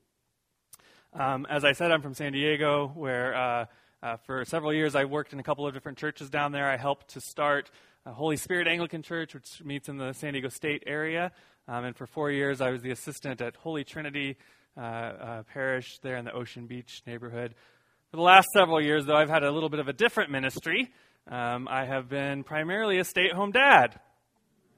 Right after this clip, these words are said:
We have a three-year-old boy, Leo, and today a five-month-old,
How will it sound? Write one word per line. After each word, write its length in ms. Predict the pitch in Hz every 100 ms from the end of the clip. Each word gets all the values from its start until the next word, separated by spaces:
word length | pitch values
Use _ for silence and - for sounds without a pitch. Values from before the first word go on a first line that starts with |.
| -
We 80 | 143
have 100 | 139
a 100 | 135
three-year-old 580 | - 185 190 190 185 160
boy, 360 | 160 170 175 160
Leo, 540 | 214 262 262 254 247
and 360 | 170 170 160 151
today 400 | 160 175 220 262
a 60 | 196
five-month-old, 920 | 185 202 170 175 170 165 180 233